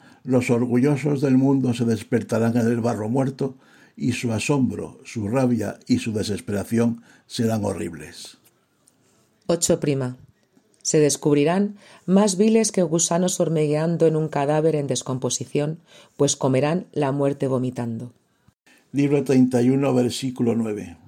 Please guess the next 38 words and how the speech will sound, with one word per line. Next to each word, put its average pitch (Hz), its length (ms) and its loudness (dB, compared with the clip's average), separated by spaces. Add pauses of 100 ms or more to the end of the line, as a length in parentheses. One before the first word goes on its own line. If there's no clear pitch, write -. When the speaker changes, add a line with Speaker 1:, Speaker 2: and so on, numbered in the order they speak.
(580)
Speaker 1:
Los 127 320 2
elegidos 131 560 2
del 139 160 2
Señor 123 480 4 (380)
se - 180 0
bañarán 120 600 2
en 127 140 4
la 117 120 4
dulce 139 380 2
luz 127 300 2
que 123 140 0
desprende 131 720 2
el 117 140 2
buen 117 200 2
olor 113 220 0
de 107 120 -2
vida 127 380 2 (360)
y - 120 -6
se 120 220 0
congratularán 123 880 2
sin 104 240 -4
fin. 82 360 -8 (1160)
Speaker 2:
Nueve 175 320 2
prima. 131 400 -4 (760)
Ni 165 240 4
una 214 220 4
gota 156 340 0
de 135 120 0
rocío 151 400 0
celeste 147 640 -2 (260)
se - 180 0
extraviará 151 880 2
en 156 120 0
el 143 100 2
cenagal 135 460 -2
de 131 80 -2
la 127 100 -2
muerte, 139 460 -6